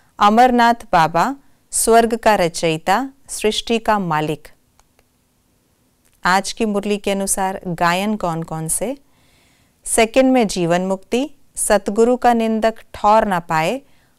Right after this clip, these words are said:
अम्मा मरे तो हलवा खाना, बीबी मरे तो हलवा खाना। सतयुग में क्या होता है और क्या नहीं? पवित्रता, सब श्रेष्ठाचारी, संपूर्ण निर्विकारिता,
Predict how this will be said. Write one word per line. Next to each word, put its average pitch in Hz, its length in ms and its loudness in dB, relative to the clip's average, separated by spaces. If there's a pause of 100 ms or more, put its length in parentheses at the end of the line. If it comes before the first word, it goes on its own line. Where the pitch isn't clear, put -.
(120)
अम्मा 202 340 4
मरे 240 280 6
तो 269 160 0
हलवा 220 420 2
खाना, 175 560 -6 (200)
बीबी 202 360 -2
मरे 214 320 0
तो 247 160 -4
हलवा 220 400 0
खाना। 151 400 -10 (1700)
सतयुग 247 480 0
में 262 160 2
क्या 233 200 2
होता 208 420 -2
है 233 180 -2
और 226 100 0
क्या 190 260 -2
नहीं? 160 320 -8 (840)
पवित्रता, 190 720 -2 (380)
सब 269 260 2
श्रेष्ठाचारी, 190 1040 -2 (300)
संपूर्ण 247 720 0
निर्विकारिता, 175 880 -4